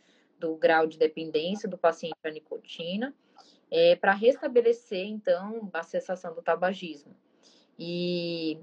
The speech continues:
eu sempre falo pro paciente, "Ah, você já tentou parar de fumar?" Ah, doutora, eu tentei, eu usei aquela medicação lá e não deu certo. Então, assim, já começou,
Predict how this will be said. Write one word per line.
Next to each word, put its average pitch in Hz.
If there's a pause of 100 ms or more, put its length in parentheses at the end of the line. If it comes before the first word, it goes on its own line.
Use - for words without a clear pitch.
eu 185
sempre 247
falo 247
pro 240
paciente, 220
"Ah, 220
você 196
já 202
tentou 196
parar 196
de 175
fumar?" 208
Ah, -
doutora, 294
eu 294
tentei, 277
eu 247
usei 240
aquela 208 (480)
medicação 185
lá 220
e 240
não 262
deu 277
certo. 175
Então, 202
assim, 220
já 220
começou, 247